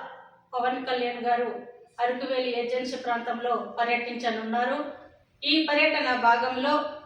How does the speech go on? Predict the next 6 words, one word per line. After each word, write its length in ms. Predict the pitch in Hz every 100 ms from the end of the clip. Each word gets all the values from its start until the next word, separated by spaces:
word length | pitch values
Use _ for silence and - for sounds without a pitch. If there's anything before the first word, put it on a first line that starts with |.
| - - _ _ _ _ _ _ -
ఉప 180 | 269 311
ముఖ్యమంత్రి 680 | 320 302 302 285 277 269 254
గారు 560 | 254 262 254 - - - - - - _ - - - -
ఆనాడు 580 | 277 269 285 311 285 285
కూటమి 360 | 285 294 294 294
ప్రభుత్వం 840 | 262 262 254 269 262 208 - -